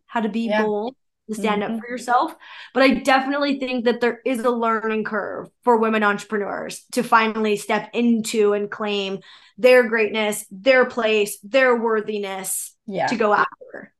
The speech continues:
Speaker 1: the goals that they have.
Speaker 2: Absolutely. So that leads me into this question. So as women, we give our power away all the time. So, you know, we might take criticism. We might,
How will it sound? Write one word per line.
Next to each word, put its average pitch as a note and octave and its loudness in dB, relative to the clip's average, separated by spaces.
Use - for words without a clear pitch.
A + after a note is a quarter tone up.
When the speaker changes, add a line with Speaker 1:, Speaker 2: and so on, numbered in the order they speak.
Speaker 1:
the A3 -4
goals F#3+ -6
that E3+ -8
they F#3+ -10
have. F#3 -12
Speaker 2:
Absolutely. F3+ -2
So A#3 4
that A3+ 8
leads A#3 2
me G#3 0
into G#3 0
this F#3+ -2
question. F#3 -2
So G#3+ 4
as G3 0
women, G3+ -6
we G#3 -2
give F#3+ -2
our F#3 0
power F#3 0
away G#3 0
all D#3+ 0
the D3 -10
time. E3+ -12
So, F#3+ 2
you G#3+ -2
know, F3+ -2
we F#3+ -4
might G3 -6
take A3 -6
criticism. G3 -2
We F3 -6
might, G#3 -2